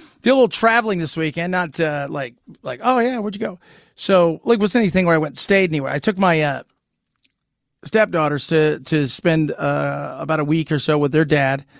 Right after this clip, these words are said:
and we met in New Mexico. Man, I would tell you this. The, the price of gas,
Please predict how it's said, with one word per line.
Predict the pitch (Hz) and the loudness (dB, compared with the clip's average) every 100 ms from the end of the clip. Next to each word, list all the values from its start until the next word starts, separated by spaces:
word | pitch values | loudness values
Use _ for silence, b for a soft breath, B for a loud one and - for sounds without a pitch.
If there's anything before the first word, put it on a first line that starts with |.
| b b b | b b b
and | 139 | 2
we | 156 | 4
met | 180 190 | 4 2
in | |
New | 170 | 0
Mexico. | 160 160 - 143 110 107 b b b b | 2 0 -2 -8 -8 -14 b b b b
Man, | 175 214 208 | 2 4 2
I | 180 196 | 2 0
would | 226 | 0
tell | - 208 | 2 2
you | 180 | 2
this. | 147 127 - | -2 -8 -4
The, | 170 185 165 | -2 -2 -4
the | 175 | -4
price | - 214 262 262 247 | 0 2 2 0 -4
of | 160 | -4
gas, | 170 151 135 107 - - | -2 0 -2 -6 -16 -20